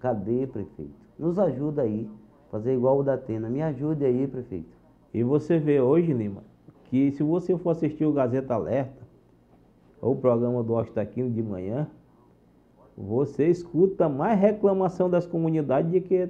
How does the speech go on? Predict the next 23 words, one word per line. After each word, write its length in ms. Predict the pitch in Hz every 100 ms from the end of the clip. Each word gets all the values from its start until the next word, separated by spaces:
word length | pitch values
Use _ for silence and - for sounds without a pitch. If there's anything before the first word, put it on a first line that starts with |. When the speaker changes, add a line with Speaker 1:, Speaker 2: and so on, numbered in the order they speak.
| -
Speaker 2:
próprio, 280 | - 156 160 - -
né? 240 | - 135 214 - - _ -
Speaker 1:
Isso. 480 | 104 98 98 - 123
Speaker 2:
É 80 | -
porque 300 | 170 202 202
os 100 | 190
moradores 420 | 190 196 190 196
não 120 | 208
têm 180 | 208 190
mais 180 | 214 175
pra 160 | -
quem 140 | 147 151
recorrer. 560 | 147 147 139 107 110 127 - - - _ _ _ _ _ _ _ _ _ _
Speaker 1:
E 80 | 110
Speaker 2:
Se 80 | 170
a 60 |
Speaker 1:
você 60 | 180
Speaker 2:
gente 280 | 202 160 220
vai 220 | 214 214
recorrer 400 | 208 214 202 208
na 120 | 202
Câmara 400 | 190 196 202 202
Municipal 840 | 190 190 190 185 185 190 214 233